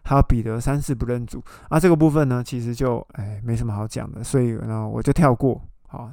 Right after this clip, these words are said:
那如果想看的文字的部分，其实已经叙述得很清楚了，就不多做解释了。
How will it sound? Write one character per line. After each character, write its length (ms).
那 260
如 140
果 120
想 220
看 200
的 120
文 180
字 140
的 100
部 140
分， 220
其 160
实 100
已 60
经 120
叙 220
述 200
得 40
很 100
清 180
楚 200
了， 80
就 160
不 300
多 220
做 220
解 220
释 200
了。 140